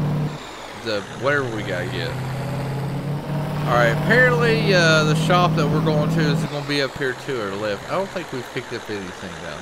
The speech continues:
through here. I see something up there. Looks like a daggone propane tank. So, maybe we're hauling a propane tank?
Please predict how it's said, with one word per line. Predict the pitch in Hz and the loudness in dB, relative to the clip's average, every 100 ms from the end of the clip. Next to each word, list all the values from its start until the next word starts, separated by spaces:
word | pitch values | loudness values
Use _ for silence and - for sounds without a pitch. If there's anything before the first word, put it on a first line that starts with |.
| - | -10
through | 57 - 65 | -10 -10 -10
here. | - - - - - - - - - - - - - - | -10 -12 -12 -12 -12 -12 -12 -10 -10 -10 -8 -8 -8 -6
I | |
see | - 147 | -4 -4
something | 131 165 131 | -2 0 0
up | 113 | 0
there. | 117 113 | 2 2
Looks | 117 - | 0 0
like | - | -2
a | |
daggone | 113 117 123 117 113 | 2 2 2 0 0
propane | 135 117 139 139 135 - | 0 0 0 0 -2 -4
tank. | 95 - - | -4 -4 -4
So, | - 113 110 98 95 - - - - - - | -2 2 2 2 0 -2 -2 0 0 0 0
maybe | 113 123 143 | 2 2 2
we're | 151 151 | 4 4
hauling | 156 160 | 6 6
a | 156 | 4
propane | 165 156 175 180 | 2 2 0 -2
tank? | 214 208 | -4 -6